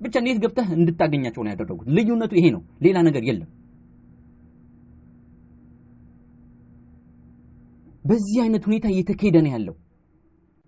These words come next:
ላኢላሃ ኢለላህ። እንዴት ይዋጣል?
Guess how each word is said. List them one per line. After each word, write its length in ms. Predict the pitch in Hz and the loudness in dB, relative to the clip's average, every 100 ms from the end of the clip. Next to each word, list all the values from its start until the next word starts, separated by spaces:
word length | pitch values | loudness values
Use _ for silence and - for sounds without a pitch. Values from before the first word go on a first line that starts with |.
| _ _ _ _ _ _ _ _ _ _ _ _ _ _ _ _ _ _ 135 | _ _ _ _ _ _ _ _ _ _ _ _ _ _ _ _ _ _ -8
ላኢላሃ 420 | 185 170 165 151 | -4 2 2 0
ኢለላህ። 400 | 143 135 120 113 - _ _ _ _ _ _ _ _ | -2 -4 -4 -6 -10 _ _ _ _ _ _ _ _
እንዴት 300 | 262 285 285 247 | -2 0 0 -2
ይዋጣል? 540 | 220 220 220 214 139 | 0 0 0 -2 -4